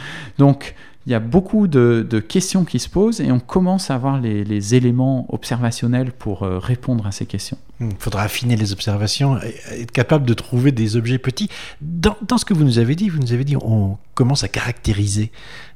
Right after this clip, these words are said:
Speaker 2: euh, ces planètes, c'est-à-dire à avoir des informations qui sont des informations, euh, de taille, euh,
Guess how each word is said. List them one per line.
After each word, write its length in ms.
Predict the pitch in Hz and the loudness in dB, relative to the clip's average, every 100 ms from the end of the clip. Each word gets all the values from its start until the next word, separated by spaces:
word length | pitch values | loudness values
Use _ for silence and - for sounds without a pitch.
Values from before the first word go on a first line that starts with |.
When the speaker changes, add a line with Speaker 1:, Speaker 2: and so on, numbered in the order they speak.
| - | -8
Speaker 2:
euh, 340 | 107 101 101 | -6 -6 -6
ces 200 | 87 - | -4 -4
planètes, 480 | - 117 107 113 - | 2 4 6 6 4
c'est-à-dire 540 | - - - 101 135 113 | -6 -8 -8 -2 0 2
à 40 | |
avoir 200 | 110 139 | 2 2
des 160 | 110 104 | 2 2
informations 580 | 117 117 107 - 160 175 - - - - - - | 2 2 0 0 -2 -2 -6 -16 -16 -16 -18 -8
qui 120 | 117 | -4
sont 220 | - 127 | 2 4
des 200 | 113 104 | 4 4
informations, 1000 | 110 - 107 104 101 - 131 131 120 107 | 2 2 2 2 0 2 2 4 4 2
euh, 240 | 101 95 98 104 - - - | 0 -2 -6 -10 -14 -18 -18
de 360 | 98 104 104 92 | -16 -14 -10 -8
taille, 600 | - 147 165 185 190 190 - - - - 117 | 2 4 6 6 4 2 -2 -16 -16 -8 0
euh, 920 | 107 104 104 104 101 104 104 101 | 2 4 4 4 4 4 2 2